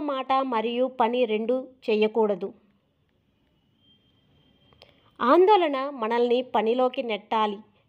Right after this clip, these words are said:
నిరాశలోనికి కాదు. సామర్థ్యం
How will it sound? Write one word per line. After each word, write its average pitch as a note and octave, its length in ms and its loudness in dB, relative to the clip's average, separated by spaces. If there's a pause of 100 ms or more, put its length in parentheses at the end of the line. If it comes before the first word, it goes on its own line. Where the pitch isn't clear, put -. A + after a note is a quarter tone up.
నిరాశలోనికి A#3+ 840 -2 (120)
కాదు. G3+ 320 -2 (1900)
సామర్థ్యం D4 600 2